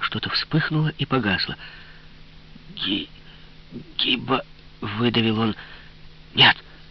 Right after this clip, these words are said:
Нет!» Снаут затрясся, беззвучно, бессмысленно хихикая, и вдруг замолк.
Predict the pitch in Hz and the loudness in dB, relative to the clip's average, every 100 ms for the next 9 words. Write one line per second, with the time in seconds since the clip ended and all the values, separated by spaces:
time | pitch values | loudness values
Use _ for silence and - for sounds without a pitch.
0 | - - - - 180 170 - - - - | -20 -20 0 8 10 8 0 -14 -18 -20
1 | - - - - - - - 120 120 - | -20 -20 -20 -20 -14 -4 2 4 4 0
2 | - 104 120 - 127 143 - - 98 120 | -6 0 0 6 6 6 2 0 6 6
3 | 98 90 104 160 - 131 113 123 - - | 4 2 2 6 6 6 6 6 4 -2
4 | - 147 151 127 117 117 - 113 - 196 | 4 6 6 4 6 4 4 4 6 6
5 | 185 185 - - - - - - - - | 8 6 4 -8 -18 -20 -20 -20 -18 -20
6 | - - - - - 117 110 117 131 127 | -20 -20 -20 -20 2 4 6 4 4 2
7 | 98 90 - | 2 0 -2